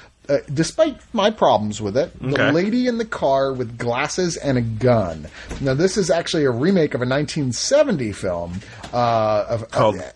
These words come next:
Speaker 2: Get Carter.
Speaker 1: No, no, no. <laughs> Not called Get Carter. Called the same thing. I'm not gonna say the whole title again just for you.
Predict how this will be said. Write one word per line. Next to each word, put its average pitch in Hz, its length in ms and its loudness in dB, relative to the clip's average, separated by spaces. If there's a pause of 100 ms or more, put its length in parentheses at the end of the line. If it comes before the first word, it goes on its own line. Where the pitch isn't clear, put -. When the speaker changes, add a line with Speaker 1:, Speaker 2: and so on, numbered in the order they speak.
(140)
Speaker 2:
Get 101 200 4
Carter. 104 420 2
Speaker 1:
No, 147 200 2
no, 156 180 2 (100)
no. 135 480 4
<laughs> 226 160 2
Not 180 360 4
called 175 240 2
Get - 180 -4
Carter. 107 380 -2 (280)
Called 147 280 2
the 160 80 2
same 147 300 2
thing. 117 260 0
I'm 123 100 0
not 156 160 4
gonna 262 140 0
say 202 180 4
the 151 80 0
whole 147 180 2
title 135 360 2
again 117 300 -2
just 113 220 -4
for 107 140 -4
you. 104 300 -4